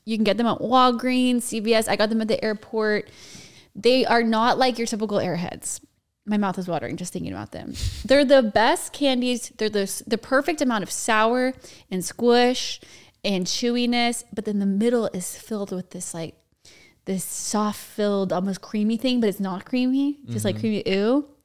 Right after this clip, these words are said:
Speaker 1: Oh my gosh, they're so good. Now, if you wanna go another layer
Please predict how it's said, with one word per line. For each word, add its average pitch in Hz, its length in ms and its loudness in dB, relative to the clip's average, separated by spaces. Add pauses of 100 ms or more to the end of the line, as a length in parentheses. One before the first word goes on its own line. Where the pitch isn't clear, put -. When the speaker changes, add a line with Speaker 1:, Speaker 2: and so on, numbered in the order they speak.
(560)
Speaker 1:
Oh 208 120 -2
my 190 140 0
gosh, 165 240 -4
they're 190 120 -4
so - 180 -2
good. 135 220 -8 (320)
Now, 180 380 -6 (560)
if 226 100 -2
you 233 100 0
wanna 240 160 0
go 226 220 2
another 233 560 0
layer 160 380 -2